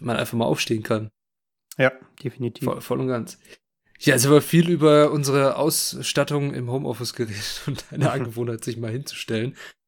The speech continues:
Speaker 1: Dabei haben wir ganz vergessen, dass wir heute über ein Buch sprechen wollen, beziehungsweise ich euch ein Buch heute vorstellen möchte. Und zwar ein Buch, also wenn ihr diese Folge jetzt gerade hört,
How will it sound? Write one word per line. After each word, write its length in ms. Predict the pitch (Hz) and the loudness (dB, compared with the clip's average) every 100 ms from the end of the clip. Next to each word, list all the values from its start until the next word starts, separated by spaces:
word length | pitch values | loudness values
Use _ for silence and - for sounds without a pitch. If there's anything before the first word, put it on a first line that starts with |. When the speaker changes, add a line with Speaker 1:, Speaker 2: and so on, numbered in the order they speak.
| _ _ _ _ _ | _ _ _ _ _
Speaker 1:
Dabei 440 | - 190 190 151 127 | 4 4 6 4 4
haben 100 | 139 | 2
wir 60 | |
ganz 200 | 147 180 | 2 2
vergessen, 420 | 180 143 151 156 139 | 2 -2 -2 -2 -4
dass 180 | 123 | -2
wir 120 | 131 120 | -2 0
heute 160 | 127 | 0
über 140 | 131 117 | -2 -4
ein 100 | 107 | -6
Buch 160 | 156 | -10
sprechen 380 | - - 113 113 | -10 -10 -10 -10
wollen, 260 | 107 117 147 _ _ _ _ | -8 -8 -10 _ _ _ _
beziehungsweise 500 | - 143 120 120 117 | -8 -6 -4 -6 -6
ich 200 | 180 - | -8 -4
euch 200 | 131 120 | -4 -2
ein 120 | 113 | -4
Buch 240 | 110 120 - | -6 -8 -6
heute 160 | 113 | -6
vorstellen 520 | 110 - 113 - 110 | -6 -6 -6 -4 -4
möchte. 420 | 110 110 - 147 180 _ _ _ _ - | -4 -4 -2 -4 -4 _ _ _ _ -10
Und 140 | 151 | -4
zwar 140 | - | 0
ein 120 | 156 143 | 2 2
Buch, 300 | 160 254 - _ _ _ _ _ _ _ - - | 0 0 -4 _ _ _ _ _ _ _ -18 -8
also 200 | 123 131 | -4 2
wenn 100 | 185 | 4
ihr 80 | |
diese 200 | 175 143 | 4 0
Folge 300 | 120 139 135 | -2 -2 0
jetzt 180 | 127 110 | -2 -4
gerade 260 | - 117 104 | -6 -6 -6
hört, 260 | 101 311 | -4 -4